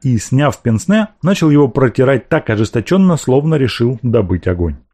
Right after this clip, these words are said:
"То, что это яд, абсолютно точно, но вот от названия оного пока воздержусь. Вероятнее всего, он находился в виде порошка в письме, которое несчастный вскрыл и попытался очистить, приняв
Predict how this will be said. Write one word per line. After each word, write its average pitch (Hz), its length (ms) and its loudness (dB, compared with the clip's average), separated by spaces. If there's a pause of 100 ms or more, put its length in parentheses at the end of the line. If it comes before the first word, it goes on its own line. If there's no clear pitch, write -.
(140)
"То, 190 140 6
что 170 180 0
это 139 140 0
яд, 165 440 -2 (100)
абсолютно 151 640 -2
точно, 127 480 -2
но 160 160 0
вот 156 320 -4
от 160 180 -4
названия 127 920 -4
оного 180 340 0
пока 120 680 -4
воздержусь. 110 760 -4
Вероятнее 156 480 0
всего, 131 540 -2
он 156 240 0
находился 151 760 -2
в 131 60 -4
виде 135 320 -2
порошка 131 760 -2
в - 140 -14
письме, 143 720 -2
которое 135 360 -2
несчастный 123 720 -2
вскрыл 196 480 0 (440)
и 220 120 2
попытался 160 720 -2
очистить, 113 840 -4
приняв 110 500 -2